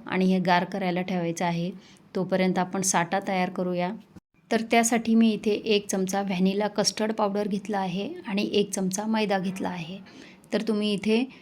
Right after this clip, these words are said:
तुमच्या आवडीचं, म्हणजे कोणत्याही फ्लेवरचं कस्टर्ड पावडर घेऊ शकता आणि थोडं तेल घालून नाही का असा पातळ साठा तयार करून ठेवायचा आहे. खूप जास्त घट्ट करायचा नाही. तुम्ही बघू शकता अशी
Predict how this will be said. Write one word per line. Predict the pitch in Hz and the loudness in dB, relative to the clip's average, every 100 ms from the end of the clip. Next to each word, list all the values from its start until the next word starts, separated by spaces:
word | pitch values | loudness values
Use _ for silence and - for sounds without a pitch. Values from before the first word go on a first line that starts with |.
| - - | -20 0
तुमच्या | 208 196 208 | 2 4 4
आवडीचं, | 202 202 202 208 208 220 | 4 4 4 4 2 2
म्हणजे | 233 202 196 | 2 2 2
कोणत्याही | 196 196 196 196 208 | 2 2 4 4 4
फ्लेवरचं | 220 196 196 196 196 | 2 4 2 0 -2
कस्टर्ड | 202 - 190 | -2 0 -2
पावडर | 185 180 180 190 | 0 0 0 0
घेऊ | 196 196 | -2 -2
शकता | 208 - 180 190 202 208 | -4 -4 -4 -4 -6 -4
आणि | 196 202 - | -2 -2 -4
थोडं | - 190 196 196 | 0 2 2 4
तेल | 202 403 | 4 4
घालून | 196 190 208 | 2 0 -2
नाही | 208 | -2
का | 190 185 | 0 0
असा | 180 190 | 0 -2
पातळ | 185 165 - 180 | -2 -2 0 -2
साठा | 180 175 175 175 | 0 -2 -2 -2
तयार | 180 170 175 | -2 -2 -4
करून | 175 185 | -4 -4
ठेवायचा | 185 170 170 165 | -2 -2 -2 -2
आहे. | 170 175 185 185 - - | -2 -2 -4 -8 -20 -20
खूप | - 208 | -2 0
जास्त | 196 208 - | 2 0 0
घट्ट | 196 185 185 202 | -2 -2 -2 -2
करायचा | 208 196 196 208 | 0 -2 -2 -4
नाही. | 196 185 185 226 - - - | -2 0 -2 -4 -12 -20 -4
तुम्ही | 185 185 | 2 2
बघू | 185 190 | 2 0
शकता | 202 190 196 | 0 -2 0
अशी | 190 185 | 0 -2